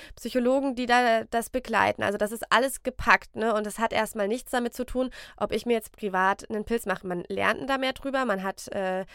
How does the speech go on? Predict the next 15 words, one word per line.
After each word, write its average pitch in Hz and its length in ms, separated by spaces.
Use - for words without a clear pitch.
viel 254 220
mehr 226 120
Erfahrung 208 420
über, 190 380
ähm, 185 240
erwünschte 196 540
Wirkung 269 260
von 262 180
Pilzen, 269 440
auf 208 160
jeden 202 240
Fall. 202 320
Das - 120
heißt, 202 280
man 190 240